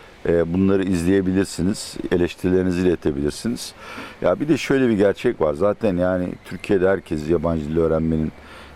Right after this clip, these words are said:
e, önemini kavradı ve maalesef okullar bunu beceremiyorlar. Yani Türkiye'nin gerçekleri böyle. Alternatif olarak işte bireysel hoca tutuluyor. Yurt dışında çok pahalı kamplara gönderiliyor çocuklar. Bu bütün ailelerin erişebileceği bir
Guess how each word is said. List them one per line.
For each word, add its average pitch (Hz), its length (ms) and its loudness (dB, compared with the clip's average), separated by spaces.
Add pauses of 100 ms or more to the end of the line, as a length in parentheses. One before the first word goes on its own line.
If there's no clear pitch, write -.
e, - 40 2
önemini 82 560 2
kavradı 82 480 0
ve 80 40 0
maalesef 98 480 0 (120)
okullar 87 580 -2
bunu 87 420 -2
beceremiyorlar. 87 720 0
Yani 65 280 -4
Türkiye'nin 78 440 -4
gerçekleri 80 640 0
böyle. 82 260 2 (520)
Alternatif 107 580 0
olarak 92 300 2
işte 90 300 -2
bireysel 92 380 2
hoca 87 240 0
tutuluyor. - 380 -4
Yurt 92 200 0
dışında 95 240 -2
çok - 280 -6
pahalı 87 240 2
kamplara 82 580 0 (500)
gönderiliyor 71 520 0
çocuklar. 110 600 -2
Bu 110 300 0
bütün - 200 -2
ailelerin 85 500 2
erişebileceği 80 800 0
bir 78 120 -6